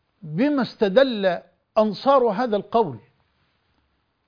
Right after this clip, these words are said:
استدلوا بما رواه مسلم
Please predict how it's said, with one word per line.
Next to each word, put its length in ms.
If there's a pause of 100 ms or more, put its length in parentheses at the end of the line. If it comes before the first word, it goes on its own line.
(600)
استدلوا 600
بما 220
رواه 300
مسلم 480